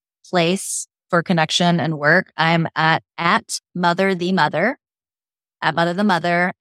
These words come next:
And I do have a website, but it needs redoing, you know, like every other mompreneur out there. We're like, "Yeah, we're getting to the website." Um,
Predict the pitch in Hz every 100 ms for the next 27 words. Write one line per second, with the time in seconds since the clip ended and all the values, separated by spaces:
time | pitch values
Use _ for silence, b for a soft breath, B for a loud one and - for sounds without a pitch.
0 | 170 165 165 160 165 165 - 185 190 185
1 | 165 170 165 160 160 156 - 175 175 160
2 | 143 156 175 170 156 151 165 156 160 -
3 | _ _ - 160 170 170 165 147 151 180
4 | 165 147 135 143 135 147 208 - _ _
5 | _ - 185 185 - _ 170 160 165 -
6 | 170 165 156 170 190 175 151 - 151 151
7 | _ _ _ _ 208 202 196 180